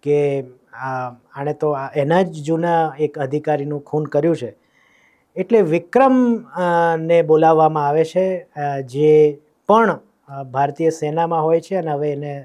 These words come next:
રોમાં ઇન્ક્લુડ કરવામાં આવે છે. રોમાં એની સાથે, અ, જે તપાસ કરે છે એ કાવ્યા લુથરા અને વિક્રાંત કોલ, જે અનુક્રમે આપણે કહીએ તો કે આર અડવાણી અને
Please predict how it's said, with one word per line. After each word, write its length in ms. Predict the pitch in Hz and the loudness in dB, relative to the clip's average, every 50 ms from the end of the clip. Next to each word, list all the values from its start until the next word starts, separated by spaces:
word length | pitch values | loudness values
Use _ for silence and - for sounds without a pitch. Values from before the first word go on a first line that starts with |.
| 123 131 | -14 -10
રોમાં 420 | 127 143 143 143 147 151 147 147 | -4 -2 -2 -2 -2 -2 -6 -6
ઇન્ક્લુડ 400 | 139 135 - 160 170 165 160 156 - _ _ _ _ _ _ _ - | -8 -6 -2 2 2 2 2 0 -4 _ _ _ _ _ _ _ 0
કરવામાં 380 | 151 160 165 165 165 170 165 160 | 4 4 6 4 4 4 4 4
આવે 160 | 165 175 175 | 6 4 4
છે. 220 | 175 196 208 202 - _ _ _ _ _ _ _ _ _ _ _ _ _ _ _ _ _ _ _ _ _ _ _ _ _ _ _ _ _ _ _ - 165 | 2 0 -4 -4 -6 _ _ _ _ _ _ _ _ _ _ _ _ _ _ _ _ _ _ _ _ _ _ _ _ _ _ _ _ _ _ _ -2 -2
રોમાં 880 | 170 151 165 190 214 233 247 247 269 277 285 285 269 247 226 175 180 | 2 4 6 6 6 6 6 6 6 6 6 6 4 2 0 2 4
એની 200 | 185 185 190 196 | 4 4 4 2
સાથે, 680 | 196 - 185 185 - - - 214 233 247 254 254 262 254 | 2 2 2 2 2 2 2 4 6 6 6 6 6 4
અ, 440 | - - 170 165 156 156 156 151 151 | 2 2 2 4 6 6 6 4 4
જે 380 | 143 135 151 151 151 147 143 - _ _ _ - | 2 4 4 6 6 4 2 -2 _ _ _ -6
તપાસ 360 | - 147 139 190 196 196 - - | -6 -2 2 2 2 2 2 2
કરે 220 | 214 214 220 220 | 4 4 4 4
છે 160 | 220 - 226 | 4 4 6
એ 420 | 208 202 190 185 185 185 180 175 170 | 6 6 6 6 6 4 4 2 -2
કાવ્યા 560 | - _ - 170 156 156 175 175 196 202 196 | -4 _ 0 4 4 4 6 6 6 6 6
લુથરા 600 | 185 180 185 185 185 - 202 214 226 233 226 226 _ _ _ | 6 6 4 2 2 2 4 4 4 4 2 -2 _ _ _
અને 640 | - 147 151 151 151 151 151 151 151 151 151 151 151 147 _ _ _ _ _ _ _ _ - | -4 -4 -4 -2 -2 -2 -2 0 0 -2 -2 -4 -6 -10 _ _ _ _ _ _ _ _ -12
વિક્રાંત 680 | 139 143 147 165 160 165 - 185 185 185 185 180 180 - | -8 -2 0 0 0 0 2 4 4 4 2 0 -6 -12
કોલ, 440 | 170 _ - 170 170 165 151 135 127 | -14 _ 0 2 4 4 4 2 0
જે 460 | 123 135 147 143 143 139 139 131 123 _ _ _ _ - | -2 0 0 0 2 0 -2 -4 -8 _ _ _ _ -8
અનુક્રમે 520 | 156 151 160 170 165 - 160 156 160 156 156 | -6 -2 -2 -2 0 0 0 0 2 0 -2
આપણે 200 | 147 147 160 156 | -2 -2 -4 -4
કહીએ 300 | - 185 185 185 160 147 | -2 0 2 2 2 0
તો 480 | 151 - 151 147 147 147 147 143 135 131 _ _ _ _ _ _ _ _ _ _ _ _ - | 0 -2 -2 -2 0 0 -2 -4 -6 -8 _ _ _ _ _ _ _ _ _ _ _ _ 2
કે 100 | 160 165 | 4 4
આર 120 | 170 170 | 6 6
અડવાણી 460 | 165 160 156 165 185 190 208 240 254 220 | 4 4 4 4 2 2 2 2 0 0
અને 400 | 165 160 160 156 156 151 139 | -2 -2 -4 -4 -4 -6 -8